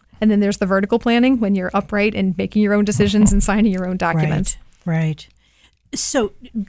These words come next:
Speaker 2: let's go back and take a little bit more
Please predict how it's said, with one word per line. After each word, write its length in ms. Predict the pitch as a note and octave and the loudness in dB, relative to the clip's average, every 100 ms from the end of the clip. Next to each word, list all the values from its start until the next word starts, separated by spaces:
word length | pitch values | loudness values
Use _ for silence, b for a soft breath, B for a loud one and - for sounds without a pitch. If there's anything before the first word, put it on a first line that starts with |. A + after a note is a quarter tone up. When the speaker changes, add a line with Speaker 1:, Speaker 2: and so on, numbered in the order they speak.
| - | -2
Speaker 2:
let's 220 | C#4+ - | -2 0
go 140 | A#3 F#3+ | -2 2
back 320 | G3 F#3+ F3 | 4 2 2
and 160 | D#3 | -2
take 300 | - G#3+ - _ - - | -2 -4 -6 _ -20 -12
a 120 | G#3+ F#3+ | -8 -2
little 240 | G#3 G#3 | 0 0
bit 140 | G3+ F3 | -2 0
more 360 | F3+ E3+ D#3+ | 0 0 -2